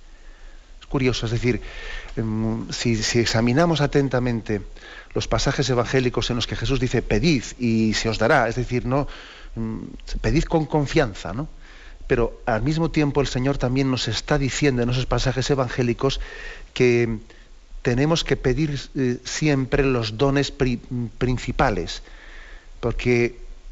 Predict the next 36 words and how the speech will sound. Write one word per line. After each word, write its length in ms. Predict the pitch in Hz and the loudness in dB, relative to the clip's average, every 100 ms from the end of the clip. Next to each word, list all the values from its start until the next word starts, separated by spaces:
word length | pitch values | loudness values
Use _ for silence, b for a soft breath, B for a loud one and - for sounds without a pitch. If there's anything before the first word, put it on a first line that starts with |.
| - | -10
Dios 280 | 120 131 151 | -2 0 2
siempre 380 | 165 160 143 123 | 2 2 2 2
le 120 | 131 | 4
da 100 | 139 | 4
el 80 | 139 | 2
Espíritu 540 | 123 - 151 147 123 | 2 0 0 2 0
Santo 400 | - 147 127 117 | 0 0 0 0
a 40 | 117 | 0
aquellos 300 | - 127 117 | 2 2 0
a 80 | 120 | 0
quien 160 | 120 | -2
se 120 | 113 | 0
lo, 100 | 117 | -2
se 180 | - 117 | 0 0
lo 120 | 110 | 0
pide. 280 | - 95 87 | 2 0 0
También 260 | 87 98 131 | 0 2 2
es 100 | 139 | 2
un 100 | 120 | 0
pasaje 360 | 120 123 - 127 | 0 0 -2 0
evangélico, 600 | 117 - 107 95 - - | 0 0 -2 0 0 2
al 140 | 110 | 2
igual 280 | 107 117 110 | 4 2 2
que 100 | 113 | 0
el 40 | |
anterior, 480 | 101 101 101 98 85 | 0 0 0 0 0
¿no? 120 | 131 B B B B B B | -2 B B B B B B
Luego, 460 | - 123 117 113 - - - - - | 2 4 6 4 0 -12 -8 -6 2
pedir 340 | 131 147 220 | 4 4 4
es 160 | 190 - | 4 2
un 100 | 120 | -2
signo 440 | - 160 165 160 | 0 0 2 2
de 120 | 131 | 2
confianza 720 | - 110 92 - 127 120 - 92 | 0 -4 -4 0 0 2 0 -2
en 120 | 87 | -2
Dios. 400 | 92 82 - | -2 -2 -6